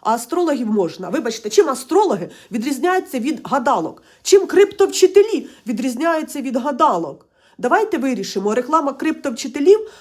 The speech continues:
астрологів і, в принципі, крипти. Тому що їх дуже багато, а законодавство дуже нечітке. Далі, реклама військового одягу, пневматів. Недавно зайшли на рекламу офіційні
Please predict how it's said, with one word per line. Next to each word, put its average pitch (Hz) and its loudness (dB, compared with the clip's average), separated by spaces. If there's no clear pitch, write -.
астрологів 320 0
і, 277 -2
в - -10
принципі, 349 0
крипти. 262 -6
Тому 269 0
що 311 0
їх 285 4
дуже 208 -2
багато, 180 -8
а 226 0
законодавство 277 0
дуже 294 4
нечітке. 220 -4
Далі, 277 2
реклама 359 2
військового 294 2
одягу, 208 0
пневматів. 262 -2
Недавно 285 2
зайшли 254 0
на 277 0
рекламу 269 2
офіційні 269 2